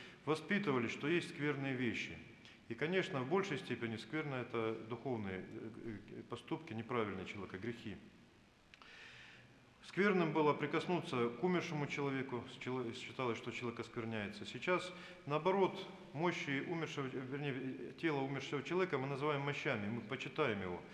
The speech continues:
Потому что человек, он соединялся с Богом, он причащался, соединялся с Христом. И поэтому и остатки его, они освящены. И мы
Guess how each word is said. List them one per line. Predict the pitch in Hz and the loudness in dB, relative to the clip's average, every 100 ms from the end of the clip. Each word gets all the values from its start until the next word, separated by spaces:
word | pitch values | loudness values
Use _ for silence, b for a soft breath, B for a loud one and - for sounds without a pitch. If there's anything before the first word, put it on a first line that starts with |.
| B B B - | B B B -6
Потому | 120 185 | 0 2
что | 180 151 | 2 -2
человек, | 143 156 170 196 196 - | -2 0 2 2 0 -2
он | 143 | -2
соединялся | 151 147 151 135 135 | -2 -2 0 -2 -4
с | |
Богом, | 127 151 117 101 - | -2 0 0 -4 -6
он | 117 117 | -4 -4
причащался, | - 120 - - 156 135 | -8 -8 -6 -2 0 0
соединялся | 113 107 123 - 110 | -4 -4 -6 -6 -8
с | |
Христом. | 123 120 120 98 - B B B B - | -8 -6 -4 -4 -6 B B B B -8
И | |
поэтому | - 156 151 151 156 | 0 0 2 0 2
и | |
остатки | 160 156 202 196 202 135 | 2 2 4 4 4 2
его, | 117 110 110 | 4 2 2
они | 131 160 | 0 0
освящены. | 147 143 120 151 139 101 87 B B B - | -2 -4 -4 -2 0 -2 -4 B B B -8
И | 127 | -2
мы | 143 135 | 0 0